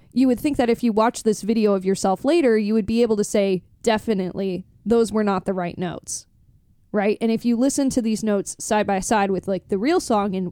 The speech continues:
and what it's supposed to be, like, you should be able to tell that the note they hit right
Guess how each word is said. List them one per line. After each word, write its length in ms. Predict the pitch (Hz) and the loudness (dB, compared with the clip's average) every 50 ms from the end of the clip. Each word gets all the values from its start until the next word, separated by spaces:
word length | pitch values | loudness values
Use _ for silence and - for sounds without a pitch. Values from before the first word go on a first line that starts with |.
| - - | -8 -6
and 180 | - 202 196 190 | -6 -4 -4 -4
what 100 | 196 185 | -6 -6
it's 120 | - - | -8 -8
supposed 360 | - 202 - 294 370 392 - | -6 -2 0 0 0 0 -2
to 80 | - 220 | -4 -4
be, 280 | - 185 180 180 180 - _ _ _ _ _ _ _ _ _ _ - | -2 -2 -2 -4 -4 -8 _ _ _ _ _ _ _ _ _ _ -2
like, 180 | 226 233 196 254 | -2 0 2 2
you 100 | 285 311 | 0 0
should 200 | - - 285 226 | 2 0 -2 -2
be 140 | 247 240 240 | 0 0 0
able 140 | 226 208 196 | 0 0 -2
to 60 | 196 | -4
tell 440 | 190 - 269 320 294 240 220 196 190 | -2 0 0 2 2 4 2 2 0
that 240 | 190 208 202 - - _ _ _ - | 0 -2 -4 -4 -6 _ _ _ 2
the 100 | 233 226 | 2 4
note 320 | 220 240 254 269 - - - _ _ _ _ _ _ - - | 4 4 2 0 0 -4 -8 _ _ _ _ _ _ -4 0
they 140 | 254 226 233 | 2 2 4
hit 180 | 220 269 - | 4 2 2
right 180 | - 247 226 180 | 2 0 0 0